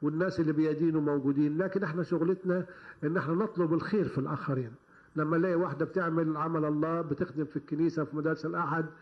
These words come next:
نطلب من الله من أجلها أكثر. نلاقي واحدة تعبانة بأي نوع من التعب النفسي أو الروحي، نقول: "يا رب،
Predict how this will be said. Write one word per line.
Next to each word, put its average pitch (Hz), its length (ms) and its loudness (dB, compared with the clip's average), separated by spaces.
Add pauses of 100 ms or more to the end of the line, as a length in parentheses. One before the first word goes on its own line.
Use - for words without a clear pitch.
(500)
نطلب 185 360 0
من 170 100 2
الله 185 180 2
من 170 180 0
أجلها 180 360 0
أكثر. 143 280 -6 (540)
نلاقي 208 220 4
واحدة 202 300 2
تعبانة 196 440 0
بأي 202 240 0
نوع 208 120 0
من 190 180 0
التعب 185 380 0
النفسي 190 500 0
أو 185 180 2
الروحي، 202 460 2
نقول: 196 260 2
"يا 185 120 2
رب، 190 260 -2